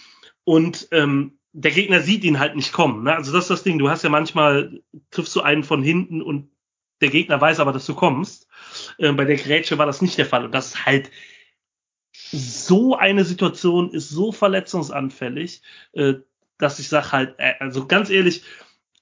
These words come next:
ich glaub, mit Gelb ist er sehr, sehr gut bedient gewesen, dass da draußen Leute standen, die sich darüber beschwert haben und auch noch eine Minute später, ne, ich glaub, Maaßen stand zwei Minuten später, ähm, noch beim, noch mal beim, beim vierten Offiziellen und beim Schiri und so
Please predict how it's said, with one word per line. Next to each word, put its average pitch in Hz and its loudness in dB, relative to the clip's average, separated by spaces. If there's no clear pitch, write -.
ich 165 -2
glaub, 202 2
mit 185 -6
Gelb 196 2
ist 185 -4
er 160 2
sehr, 175 2
sehr 180 2
gut 180 -2
bedient 180 -4
gewesen, 180 -2
dass 160 -4
da 156 -2
draußen 165 -2
Leute 165 -4
standen, 160 -2
die 143 -8
sich 135 -12
darüber 151 0
beschwert 175 0
haben 143 -2
und 147 -2
auch 147 2
noch 147 -2
eine 156 2
Minute 196 2
später, 214 -2
ne, 143 0
ich 139 -6
glaub, 160 -4
Maaßen 175 2
stand 175 -4
zwei 175 0
Minuten 180 -4
später, 160 -2
ähm, 139 4
noch 143 0
beim, 147 2
noch 151 -4
mal 147 4
beim, 135 0
beim 131 -2
vierten 170 -4
Offiziellen 175 0
und 147 -2
beim 139 0
Schiri 196 0
und 151 -2
so 151 -2